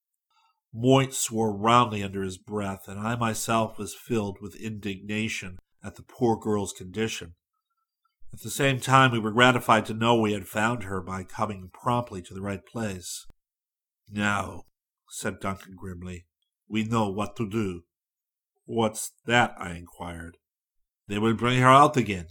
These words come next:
sooner or later, and then we must make a dash, seize her, regain the automobile,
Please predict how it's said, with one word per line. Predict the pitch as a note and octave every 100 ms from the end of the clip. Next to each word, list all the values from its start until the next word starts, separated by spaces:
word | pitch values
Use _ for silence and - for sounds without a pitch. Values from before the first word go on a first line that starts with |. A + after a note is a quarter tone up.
| _ -
sooner | - G#2+
or | G#2+ G#2+
later, | A2+ A2 F2+ E2+ _ _ _ _ _
and | F2+ F#2+ G2
then | A2 A2 A2
we | G2+ G#2
must | G#2+ G#2 - G#2
make | G2+ G2+
a | G#2+
dash, | F2+ G2+ G#2+ - - - -
seize | - C#3 B2+
her, | A2+ F2 E2 _ _ -
regain | G2+ G2+ A#2+ C3
the | A#2+
automobile, | A#2 A#2+ A2 G2+ C3 D3+ D#3 C3